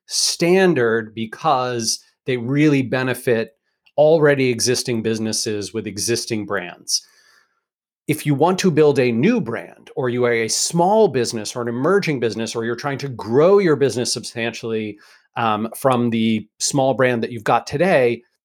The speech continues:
this is not a successful tactic. You are, you are gonna be competing with everyone. The cost per investment is gonna be hugely high. The return on that investment is not nearly as great as it was a decade or two ago.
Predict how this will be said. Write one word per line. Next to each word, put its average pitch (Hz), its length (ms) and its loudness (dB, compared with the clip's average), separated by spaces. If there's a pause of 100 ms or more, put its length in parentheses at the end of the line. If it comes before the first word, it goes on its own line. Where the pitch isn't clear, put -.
(280)
this 240 200 -6
is 214 180 -2
not 254 280 2
a 294 60 2
successful 247 680 -2
tactic. 226 340 -2
You 208 160 2
are, 190 140 4
you 233 240 0
are 214 120 4
gonna 185 200 4
be 175 180 -4
competing 240 640 -2
with 208 180 2
everyone. 127 540 0
The 117 100 -2
cost - 680 0
per 170 500 2
investment 143 640 0
is 120 100 -8
gonna 127 200 -4
be 120 140 -8
hugely 180 580 -2
high. 110 500 2
The 123 120 -2
return 220 420 0
on 185 120 4
that 147 120 4
investment 127 480 0
is 110 100 -8
not 123 220 -2
nearly 165 400 4
as 127 120 2
great 127 280 0
as 113 100 0
it 120 80 -2
was 113 180 0
a 113 60 0
decade 110 400 0
or 107 80 0
two 110 220 -2
ago. 107 540 -2